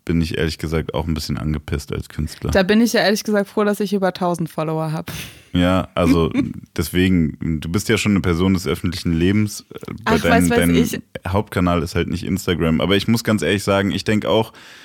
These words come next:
Speaker 1: gerade so ein bisschen so, „Ey, ohne Scheiß, das ist mein Job und ihr tut die ganze Zeit so, als wäre das ein Hobby.“
Speaker 2: Denkst du das wirklich?
Speaker 1: Nein, es ist, nein, eigentlich nicht. Also im Grunde
Speaker 2: Aber
Speaker 1: genommen
Speaker 2: eigentlich schon.
Speaker 1: Nee, es ist, aber es ist so ein bisschen natürlich,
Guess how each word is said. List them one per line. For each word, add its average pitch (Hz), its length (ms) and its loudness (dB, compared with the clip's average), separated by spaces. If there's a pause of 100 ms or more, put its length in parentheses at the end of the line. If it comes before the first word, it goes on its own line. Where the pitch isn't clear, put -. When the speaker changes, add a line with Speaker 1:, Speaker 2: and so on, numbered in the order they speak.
(300)
Speaker 1:
gerade 98 320 2
so 98 120 2
ein 98 100 4
bisschen 98 400 0
so, 95 200 2
„Ey, 104 440 0 (320)
ohne 107 240 0
Scheiß, 104 500 0 (320)
das 95 160 0
ist 95 160 -2
mein 90 280 4
Job 95 420 0 (420)
und 87 220 -2
ihr 98 140 0
tut 98 260 -2
die 95 80 0
ganze 90 260 2
Zeit 82 120 0
so, 90 100 4
als 85 180 0
wäre 85 100 2
das 80 140 -4
ein 80 140 2
Hobby.“ 87 340 2 (420)
Speaker 2:
Denkst 233 260 2
du 262 60 2
das 202 220 0
wirklich? 202 400 -2
Speaker 1:
Nein, 76 420 -2
es 90 200 0
ist, 95 280 -2 (320)
nein, 73 520 -2
eigentlich 80 300 -2
nicht. 73 360 -6
Also 104 320 2
im 101 140 2
Grunde 113 240 4
Speaker 2:
Aber 120 80 4
Speaker 1:
genommen 107 160 6
Speaker 2:
eigentlich 104 140 2
schon. 180 280 0 (160)
Speaker 1:
Nee, 90 460 2
es 90 160 0
ist, 87 260 -6
aber 98 160 2
es 104 120 0
ist 117 160 -4
so 123 60 0
ein 113 100 4
bisschen 117 440 2
natürlich, 110 640 0